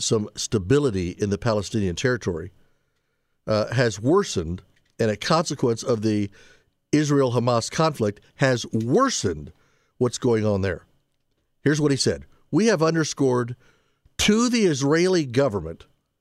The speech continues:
the need to do more hold accountable extremist settlers who have committed violent attacks against Palestinians in the West Bank." Okay, can I make a suggestion?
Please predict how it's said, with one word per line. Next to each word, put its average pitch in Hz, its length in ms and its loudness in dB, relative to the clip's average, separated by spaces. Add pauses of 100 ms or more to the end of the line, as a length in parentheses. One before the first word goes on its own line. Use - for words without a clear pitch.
(440)
the 131 100 4
need 160 380 0
to 135 100 -4
do 127 220 2
more 151 340 2
hold 170 520 2
accountable 143 640 0
extremist 143 680 -2
settlers 92 720 -2 (1120)
who 185 160 2
have 160 260 2
committed 170 480 2
violent 147 580 0
attacks 135 640 0 (480)
against 143 440 0
Palestinians 156 840 0
in 143 180 0
the 135 100 4
West 139 260 2
Bank." 117 260 0
Okay, 156 240 2
can 147 160 8
I 139 40 4
make 139 180 2
a 131 40 0
suggestion? 139 600 0